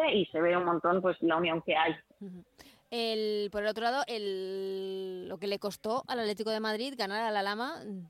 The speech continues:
Speaker 2: el colista de la competición, con cero puntos, pero le costó y mucho romper la,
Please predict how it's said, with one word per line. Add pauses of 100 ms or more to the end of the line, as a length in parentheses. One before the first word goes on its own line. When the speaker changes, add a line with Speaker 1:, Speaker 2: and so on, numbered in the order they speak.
(140)
Speaker 2:
el
colista
de
la
competición,
con
cero
puntos,
pero
le
costó
y
mucho
romper
la,